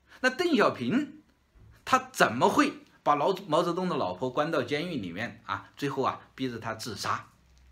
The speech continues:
怎么会在毛泽东一死他就给自己翻案呢？邓小平可是跟毛泽东啊表过好多次忠心，写了万言悔过书，有用吗？当然没用。对于中共官场的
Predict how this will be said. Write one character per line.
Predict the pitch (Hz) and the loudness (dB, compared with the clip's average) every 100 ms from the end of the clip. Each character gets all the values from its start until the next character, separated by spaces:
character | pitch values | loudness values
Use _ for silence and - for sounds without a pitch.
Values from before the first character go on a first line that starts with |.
| - - _ _ _ _ - - - | -20 -20 _ _ _ _ -20 -18 0
怎 | 139 131 | 0 6
么 | 190 | 6
会 | 262 190 | 6 2
在 | 170 | 2
毛 | 139 | 2
泽 | 185 185 | 0 0
东 | 202 | -2
一 | 277 302 | -2 0
死 | - - 170 123 151 | 2 0 -4 -8 -6
他 | - | -6
就 | 131 | -6
给 | 123 87 | -6 -10
自 | - 120 | -10 -12
己 | |
翻 | 123 135 151 | -4 -2 0
案 | 214 220 127 | 0 0 -4
呢？ | 101 - - - - | -8 -14 -20 -20 -6
邓 | 269 240 | -2 2
小 | 208 | 2
平 | 180 226 | 2 -2
可 | - 127 | -2 -2
是 | 156 | -4
跟 | 160 | -4
毛 | 151 117 | -2 0
泽 | 131 | -2
东 | 123 147 | -2 -2
啊 | 107 | -2
表 | 110 92 | -2 -4
过 | 107 - | -2 -2
好 | - 120 120 | -2 -2 -2
多 | 143 190 | 0 0
次 | 165 | 0
忠 | 123 160 | -2 -2
心， | 160 160 - - | -4 -8 -10 -10
写 | - 123 | -6 -2
了 | 127 165 | 0 0
万 | 226 320 311 196 123 | 4 2 2 -2 0
言 | 131 190 | 0 -2
悔 | 185 123 98 127 | -2 -6 -6 -4
过 | 254 208 | 0 0
书， | 131 240 294 285 - _ _ _ _ _ _ _ | 0 -2 -2 -4 -14 _ _ _ _ _ _ _
有 | - 117 127 | -10 -4 0
用 | 185 214 | 0 0
吗？ | 127 - - | -2 -6 -8
当 | 147 190 | -8 -8
然 | 175 98 | -8 -8
没 | 82 78 | -12 -14
用。 | 82 127 214 180 98 - - - | -12 -6 -4 -4 -8 -16 -20 -14
对 | - 156 | 0 0
于 | |
中 | 147 208 214 | 2 -2 -2
共 | 202 127 | -4 -2
官 | 190 214 | -2 -4
场 | 202 - - | -6 -10 -6
的 | 104 | -6